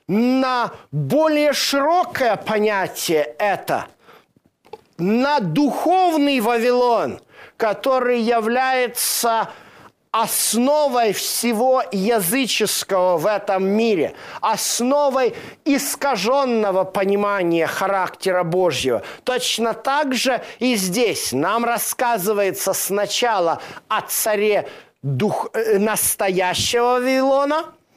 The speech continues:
но потом рассказывается о ком-то другом.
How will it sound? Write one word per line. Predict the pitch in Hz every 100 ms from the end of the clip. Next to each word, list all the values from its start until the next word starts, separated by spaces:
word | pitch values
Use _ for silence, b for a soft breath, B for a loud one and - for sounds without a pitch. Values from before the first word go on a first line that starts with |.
| _
но | - 208 233 220
потом | 226 269 285 311
рассказывается | 285 254 - - 233 208 220 220 214 208 - - 208 B B -
о | 180
ком-то | 180 - 220 220 208 214
другом. | 180 214 220 226 208 131 104